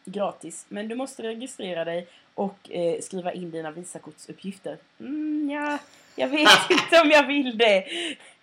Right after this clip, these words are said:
Och då tänkte jag så här: "Ja, men då får jag googla runt lite på den sidan och kolla så här." Det var någon som bara: "Mm, det är gratis i fem dagar", och sen kostar det typ så här femtionio dollar i månaden och någonting. Jag bara: "Mm." Och det går typ inte att säga upp sig om man inte ringer till något kontor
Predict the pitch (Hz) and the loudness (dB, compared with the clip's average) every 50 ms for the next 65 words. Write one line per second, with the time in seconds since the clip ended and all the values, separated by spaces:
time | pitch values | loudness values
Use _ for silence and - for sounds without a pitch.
0 | - 254 - _ - 254 262 269 262 254 233 226 208 196 - 214 - - 220 233 | -20 -20 -10 _ -2 0 0 0 0 0 0 0 -2 0 0 0 0 0 -2 -2
1 | 233 233 - 247 226 202 240 240 214 208 220 220 233 220 196 202 - 220 208 202 | -4 -4 -2 -4 -2 -4 -6 -8 -6 -4 -4 -4 -4 -4 -6 -6 -6 -8 -8 -8
2 | 185 190 180 170 - 196 220 254 269 269 254 - _ _ _ _ _ _ _ _ | -8 -10 -10 -6 -6 -4 -2 -2 -2 -4 -4 -8 _ _ _ _ _ _ _ _
3 | _ _ - - - 247 226 220 202 175 190 214 247 254 208 196 - - 220 202 | _ _ -12 -6 -4 -4 -4 -4 -4 -2 0 0 0 -2 -4 -8 -8 -6 -6 -4
4 | 175 175 208 240 262 175 165 185 220 208 202 196 175 165 - - 170 175 160 - | -2 -2 -2 0 0 0 0 2 0 0 0 0 -4 -6 -8 -6 -4 -4 -4 -2
5 | 180 196 202 202 220 226 - _ _ _ _ _ 208 208 196 185 175 180 180 180 | -4 -6 -6 -6 -6 -8 -10 _ _ _ _ _ -4 -4 -2 -2 0 0 0 0
6 | 165 - - 185 185 190 185 - 196 170 165 165 160 160 151 151 160 160 165 170 | 0 -4 -10 -12 -12 -12 -10 -8 -6 -6 -6 -6 -8 -6 -6 -4 -4 -6 -6 -8
7 | - 170 175 185 196 185 - - - 165 160 160 165 156 151 - - 151 143 147 | -8 -10 -10 -10 -10 -12 -12 -12 -12 -12 -12 -12 -12 -12 -12 -10 -8 -8 -8 -8
8 | - _ _ _ _ _ _ - 202 175 170 180 185 - 190 180 170 175 170 151 | -10 _ _ _ _ _ _ -4 -2 -2 -2 -4 -6 -8 -8 -8 -8 -8 -10 -12
9 | 156 156 151 _ 165 156 151 156 151 147 151 151 151 156 160 170 170 160 156 151 | -12 -14 -12 _ -10 -10 -8 -8 -8 -8 -8 -8 -8 -10 -10 -10 -10 -10 -10 -10
10 | 147 151 170 175 175 160 - - 151 151 151 156 - 165 - - 202 202 202 202 | -10 -10 -10 -12 -12 -12 -14 -14 -14 -14 -12 -10 -10 -10 -10 -10 -12 -10 -10 -10
11 | 196 - - _ _ - 180 180 175 175 175 170 - 180 180 - 170 160 - - | -12 -16 -20 _ _ -8 -6 -6 -4 -4 -6 -6 -6 -8 -10 -10 -14 -14 -16 -14
12 | - - 151 - - 165 - _ - - - 165 165 160 156 156 156 147 - 175 | -12 -10 -10 -10 -12 -14 -16 _ -16 -14 -12 -10 -10 -10 -10 -12 -14 -12 -14 -14
13 | 160 165 165 156 151 151 156 165 170 - 165 160 156 151 _ _ - 165 165 - | -12 -12 -12 -12 -12 -12 -14 -14 -16 -16 -16 -16 -16 -16 _ _ -18 -18 -18 -14
14 | - 175 160 | -14 -14 -14